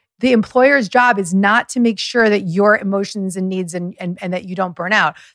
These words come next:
The employer's job is to make sure that you have fun projects to work on and that you're fixing problems and that you're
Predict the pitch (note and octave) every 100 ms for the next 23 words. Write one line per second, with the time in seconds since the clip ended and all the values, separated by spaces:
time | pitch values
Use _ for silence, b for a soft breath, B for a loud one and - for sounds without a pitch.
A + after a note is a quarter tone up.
0 | - G3 F#3+ G#3+ G#3+ G#3+ D#3+ F#3+ F3+ F3
1 | - F#3 E3+ - F3 E3+ E3+ F3+ E3+ b
2 | b - F#3 D#3 - F3+ F3 E3+ E3+ D#3+
3 | F3 D#3+ - D#3 D#3+ E3 E3 D#3 D3+ D3+
4 | F#3+ E3 D#3 b b _ F#3 F3+ - G3
5 | - F#3+ F3 D3+ E3 D#3 E3 D#3 D3+ E3+
6 | D#3+ D#3+ E3+ E3 D3